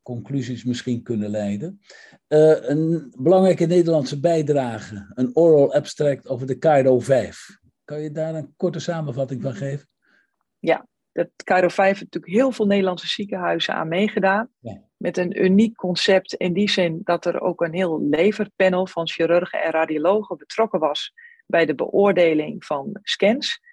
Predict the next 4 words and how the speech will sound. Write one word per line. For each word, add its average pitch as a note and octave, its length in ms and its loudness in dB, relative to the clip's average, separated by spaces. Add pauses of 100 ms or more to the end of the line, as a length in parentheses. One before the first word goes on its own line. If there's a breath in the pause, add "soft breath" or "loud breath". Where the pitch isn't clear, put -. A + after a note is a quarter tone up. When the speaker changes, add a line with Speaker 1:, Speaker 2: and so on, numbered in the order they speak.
(300 soft breath)
Speaker 2:
Patiënten F#3 520 2
met D#3+ 300 -2 (120)
irresectabele E3 1040 2 (300)
levermetastase G3 1300 0